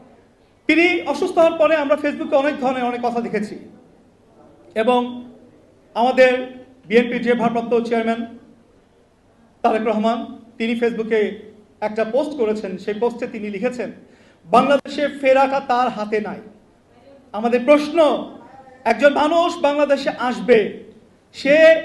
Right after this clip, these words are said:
লন্ডন থেকে বলছে বাংলাদেশে ফেরাটা তার হাতে নাই। তার তো সকল মামলা উইথড্র করেছে, as far I know।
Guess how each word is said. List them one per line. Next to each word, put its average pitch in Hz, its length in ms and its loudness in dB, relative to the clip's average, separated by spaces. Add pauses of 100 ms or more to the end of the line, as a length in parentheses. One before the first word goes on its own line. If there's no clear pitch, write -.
(120)
লন্ডন 294 380 2
থেকে 320 160 -2
বলছে 294 360 2
বাংলাদেশে 277 500 -4
ফেরাটা 262 400 -2
তার 254 260 0
হাতে 226 300 -4
নাই। 220 220 -2
তার 294 160 -2
তো 359 100 -10
সকল 339 320 -4
মামলা 320 300 2
উইথড্র 285 260 0
করেছে, 247 320 0
as 247 220 -6
far 220 160 -2
I 233 40 -6
know। 359 220 0